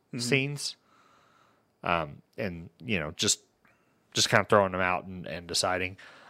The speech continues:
Speaker 2: Um, apparently the, the Star Fox scene, like, actually had them all sitting down and communing with the main Celestial again, 'cause he had his, he had his little communication orb
Speaker 1: Yeah.
Speaker 2: at the end, and supposedly it,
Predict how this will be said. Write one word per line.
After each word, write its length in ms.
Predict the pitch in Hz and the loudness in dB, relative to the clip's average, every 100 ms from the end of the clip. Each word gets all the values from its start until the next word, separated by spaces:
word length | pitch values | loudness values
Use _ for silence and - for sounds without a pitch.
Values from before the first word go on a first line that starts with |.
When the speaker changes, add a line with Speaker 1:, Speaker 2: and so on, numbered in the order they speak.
| - | 0
Speaker 2:
Um, 340 | 98 98 90 | 0 0 -2
apparently 640 | 85 - 156 196 147 120 | -8 2 4 4 2 0
the, 280 | 98 92 92 95 | -2 -4 -4 -6
the 140 | 95 | 0
Star 280 | - 151 170 | 6 6 6
Fox 360 | - 98 - - | 2 -4 -4 -6
scene, 340 | 92 85 85 _ _ _ _ _ _ _ _ _ _ _ 453 508 494 - | -4 -6 -10 _ _ _ _ _ _ _ _ _ _ _ -20 -20 -10 -2
like, 280 | 95 - - | -2 -2 0
actually 380 | 120 - 123 | 2 2 2
had 280 | 107 110 98 | 2 0 0
them 300 | 110 107 101 | 0 0 -2
all 220 | - 117 107 | 0 2 2
sitting 400 | - 110 104 104 | 0 0 0 2
down 320 | 104 98 98 | 4 2 -2
and 540 | 104 92 85 82 82 _ _ _ _ _ - | -4 -4 -4 -6 -12 _ _ _ _ _ -12
communing 440 | 120 113 101 92 | -2 0 2 0
with 320 | 90 87 - _ _ _ _ _ 123 | 0 0 -2 _ _ _ _ _ -4
the 100 | 104 | 0
main 220 | 95 92 | 0 0
Celestial 500 | - 87 - 85 69 | 0 0 0 -2 -6
again, 240 | 67 69 | -8 -10
'cause 160 | 107 107 | -4 0
he 120 | 110 | 4
had 120 | 113 | 4
his, 220 | 101 92 - | 2 -2 -2
he 140 | 117 | 4
had 140 | 110 | 4
his 100 | 101 | 4
little 100 | 104 101 | -2 -2
communication 580 | 110 98 - 101 - 87 | -4 -4 0 0 0 -4
orb 240 | 80 82 - _ _ | -6 -6 -10 _ _
Speaker 1:
Yeah. 220 | 139 123 95 - | 0 2 0 -2
Speaker 2:
at 160 | 92 | -2
the 140 | 101 92 | 0 -2
end, 220 | 85 - - - - | -4 -10 -20 -16 -6
and 140 | 101 | -2
supposedly 460 | - 131 113 107 101 | 4 4 4 0 2
it, 180 | 117 | 0